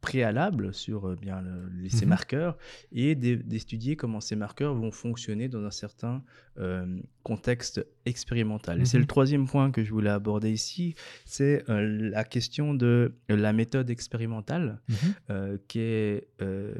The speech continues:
Speaker 1: bah, disons, euh, qui est la, qui est l'approche que j'ai, que j'ai utilisée depuis le début de, de ma,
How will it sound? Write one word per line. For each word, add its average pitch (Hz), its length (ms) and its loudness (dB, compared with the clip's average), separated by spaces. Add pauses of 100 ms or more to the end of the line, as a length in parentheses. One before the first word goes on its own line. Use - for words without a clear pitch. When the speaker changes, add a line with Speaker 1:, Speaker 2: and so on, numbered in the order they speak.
(920)
Speaker 1:
bah, 78 120 -10
disons, 101 440 -10
euh, 90 140 -8
qui - 140 -20
est 98 40 -10
la, 95 80 -10
qui 101 160 -12
est - 20 -8
l'approche 113 380 -2
que 104 120 -6
j'ai, 101 280 -6
que 98 160 -8
j'ai 98 480 -8
utilisée 101 640 -8
depuis 92 320 -6
le 92 100 -6
début 98 280 -4
de, 95 120 -4 (160)
de 98 120 -8
ma, 92 300 -8